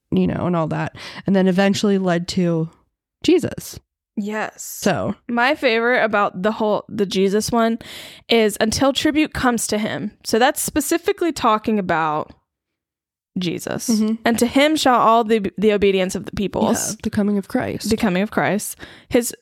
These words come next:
Speaker 2: this is it. The, his, "binding his foal to the vine and his donkey's colt to the choice vine." Jesus is depicted as the vine,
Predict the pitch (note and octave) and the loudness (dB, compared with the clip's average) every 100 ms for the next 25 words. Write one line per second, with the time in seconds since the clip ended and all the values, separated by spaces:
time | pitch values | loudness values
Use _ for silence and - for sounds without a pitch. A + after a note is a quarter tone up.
0 | _ _ - - G3 F3 D#3 - - G3+ | _ _ -10 -4 -2 -2 -4 -4 -4 -2
1 | A3 A3+ - G#3 A3+ C#4 D#4 D4 - C4 | 0 -2 -2 0 2 2 0 -2 0 0
2 | B3 B3 A#3+ G#3+ F3+ D#3 F3 G3+ G#3+ G#3+ | 0 0 -2 0 0 0 -2 -2 -2 -2
3 | A3 G#3 G#3 A3+ B3+ D#4 D#4 - - F4+ | -2 0 2 0 0 -2 -2 -4 2 2
4 | - - - - _ _ _ _ _ _ | 2 -2 -12 -14 _ _ _ _ _ _
5 | _ - A#3 G#3 - B3+ B3 - G#3 C#3 | _ -6 -4 -2 -2 0 0 -4 -6 -4
6 | E2 F3+ G3+ - - - - B3 D#4 D4+ | -4 -6 -8 -14 -20 -12 -6 -4 -2 -4
7 | C#4 B3 C4 B3+ A#3 - G#3 G#3+ - - | -4 -2 -2 -2 -2 0 2 0 -2 -12
8 | - _ - G3+ G3 D3 C3 F3 A3 | -16 _ -4 0 2 2 2 0 -2